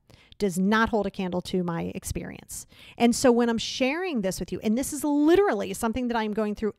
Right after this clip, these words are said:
as we speak, as we speak. And, you know, I'll try to do a, um, a follow-up a couple months down the road and be like, "Hey,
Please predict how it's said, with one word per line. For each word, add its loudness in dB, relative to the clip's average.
as 0
we -2
speak, -6
as 2
we -2
speak. -8
And, -2
you 4
know, 2
I'll 2
try 0
to -2
do 2
a, 6
um, 2
a 2
follow-up 2
a -4
couple -4
months -4
down -6
the -8
road -10
and -4
be 0
like, -2
"Hey, -6